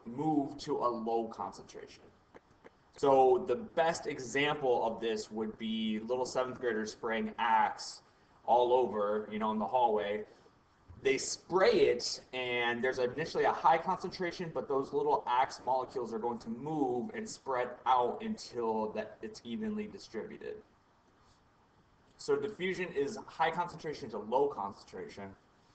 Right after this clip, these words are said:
Osmosis is where, is pretty much just water diffusion, where water molecules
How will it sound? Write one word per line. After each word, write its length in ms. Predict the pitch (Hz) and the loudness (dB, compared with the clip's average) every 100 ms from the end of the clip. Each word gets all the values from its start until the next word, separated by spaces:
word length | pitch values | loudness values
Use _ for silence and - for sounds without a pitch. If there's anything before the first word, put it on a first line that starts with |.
| _ _ _ _ _ _ - | _ _ _ _ _ _ 4
Osmosis 1040 | 147 - 135 139 180 220 - 131 117 - - | 6 6 0 6 6 6 2 0 0 -6 -6
is 220 | 135 123 | -4 -4
where, 680 | 117 123 123 120 117 110 110 - | -2 2 6 4 4 -2 -4 -6
is 140 | 117 | -8
pretty 240 | - 202 190 | -4 -2 0
much 340 | 170 170 - | 0 -2 -4
just 180 | 139 - | -6 -6
water 560 | 107 110 113 117 117 107 | -2 6 6 6 0 -4
diffusion, 680 | 110 - 113 107 - - 110 101 | -10 -8 -6 -6 -8 -14 -16 -6
where 180 | 113 110 | -2 -2
water 400 | 104 123 135 151 | 2 4 4 2
molecules 520 | 156 151 143 170 156 | 0 0 -2 -2 -4